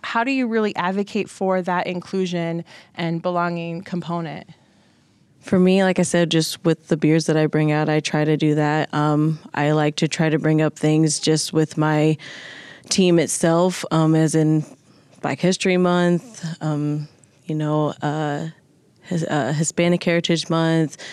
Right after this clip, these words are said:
Speaker 2: Native American Heritage Month. I try to say something,
Speaker 1: Yeah.
Speaker 2: bring it up in a sense so that we are somehow promoting that and making people feel comfortable in the community that are, you know, of different color, of different heritage, of different culture.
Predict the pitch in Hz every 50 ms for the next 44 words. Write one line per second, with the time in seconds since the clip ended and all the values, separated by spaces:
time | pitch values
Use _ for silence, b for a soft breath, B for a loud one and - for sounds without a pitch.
0 | B B - 165 165 151 156 156 160 156 175 160 156 156 151 143 - 151 156 156
1 | 147 151 151 - 165 156 143 147 - 151 147 147 - 156 156 160 151 - 170 165
2 | 165 160 170 170 165 B B B B - - 160 156 156 160 156 160 156 - 160
3 | 156 156 156 - - 160 160 160 160 - - - - 160 156 151 143 147 147 -
4 | - 151 151 151 143 143 143 139 147 143 - - 151 151 151 143 156 151 151 156
5 | 160 160 B B B B B B - 214 202 196 196 214 202 208 196 196 190 185
6 | 147 170 170 165 170 165 175 160 156 170 165 - 160 160 - - 151 147 - -
7 | 156 156 147 - 156 147 156 156 151 151 151 147 147 - _ _ _ _ _ _
8 | _ _ - - _ _ _ _ _ _ _ 160 160 156 156 147 - 165 160 160
9 | 151 160 160 156 147 147 151 147 147 143 143 143 143 143 147 147 139 139 139 156
10 | 156 - B B B B B B _ _ _ - - - 156 147 151 - 147 -
11 | - 143 135 - 143 151 143 147 147 147 147 147 147 151 147 - _ _ _ B
12 | B B B B B _ 160 156 143 151 147 - - 143 139 156 151 147 147 143
13 | - 156 147 143 143 143 143 - 139 139 147 147 143 143 - - - 107 - -
14 | - - - -